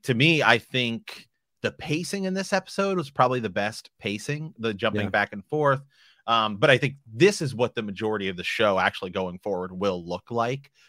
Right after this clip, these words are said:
Speaker 1: now that we're all separated and we're all gonna be going on our own adventures. And once, you know, we'll, we'll meet back up, but as we know in the books, it will, they'll continue to sort of get spread out. And so I, I think they did a really, really good job with that.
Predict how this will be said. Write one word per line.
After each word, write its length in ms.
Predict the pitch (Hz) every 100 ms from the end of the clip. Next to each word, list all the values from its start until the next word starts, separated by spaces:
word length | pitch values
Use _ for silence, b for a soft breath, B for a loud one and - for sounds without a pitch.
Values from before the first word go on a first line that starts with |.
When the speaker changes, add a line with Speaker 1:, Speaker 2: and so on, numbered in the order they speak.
| b
Speaker 1:
now 320 | 104 107 117
that 180 | 113 113
we're 180 | 104 101
all 160 | 98 98
separated 800 | - 104 - 107 104 98 98
and 180 | 92 98
we're 120 | 92
all 100 | 92
gonna 160 | 95 92
be 100 | 92
going 300 | 95 92 92
on 140 | 92
our 80 | 90
own 100 | 90
adventures. 640 | 90 127 139 131 113 110 - b b -
And 220 | 110 98
once, 460 | 98 123 123 - - -
you 140 | 117
know, 100 | 92
we'll, 380 | 101 165 160 -
we'll 160 | 143 147
meet 220 | 160 -
back 260 | 113 107 101
up, 300 | 92 87 _ _
but 200 | 101 95
as 240 | 98 85 95 101
we 100 | 104
know 220 | 101 90 87
in 80 | 92
the 80 | 85
books, 460 | 127 117 - - _ b b
it 160 | 104 78
will, 220 | 95 90
they'll 140 | 95 95
continue 520 | 101 92 101 92 90
to 80 | -
sort 260 | 98 90
of 140 | 85 - - _
get 200 | 101 104
spread 240 | - 101 87
out. 260 | 82 82
And 100 | 95
so 240 | - 98 92
I, 260 | 104 104 95 B B B 104
I 120 | 117
think 140 | 123
they 60 | 107
did 160 | 104
a 40 | 90
really, 480 | 92 101 120 120 117
really 260 | 110 101
good 180 | 95 95
job 280 | 98 87 90
with 140 | 85
that. 400 | 92 85 87 -